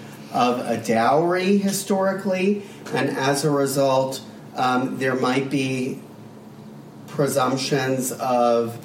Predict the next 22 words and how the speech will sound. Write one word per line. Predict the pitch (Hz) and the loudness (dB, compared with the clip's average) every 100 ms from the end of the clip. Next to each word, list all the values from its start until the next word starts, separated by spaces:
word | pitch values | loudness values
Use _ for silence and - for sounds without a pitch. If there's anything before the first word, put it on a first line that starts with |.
| - - - | -14 -16 -8
some | - 160 175 | 2 4 4
sort | 170 160 147 | 2 2 4
of | 135 | 2
interaction | 131 123 117 110 - 120 | 2 4 4 2 0 0
between | 117 - 120 113 | 0 -2 0 0
the | |
parties, | 107 - 147 156 170 160 | 0 0 2 2 0 0
and | 135 123 | 0 2
the | 117 | 2
idea | 120 117 117 120 120 | 2 0 0 2 4
was | 117 113 113 113 - - - - | 2 2 0 -2 -10 -16 -18 -2
that | 131 120 | 0 2
that | 131 139 - | 4 4 2
contract | - 131 123 - 131 127 - | -2 0 0 2 2 0 -4
had | - 120 117 | 0 0 0
to | 143 | 0
be | 131 | 0
in | 127 123 131 123 117 | 0 -2 0 2 2
writing | 110 107 113 123 | 2 2 2 0
to | 123 - 117 | -2 -4 -2
be | 110 107 107 113 | 0 2 2 2
enforceable. | 123 131 175 233 - - - - | 0 2 4 4 2 -2 -4 -8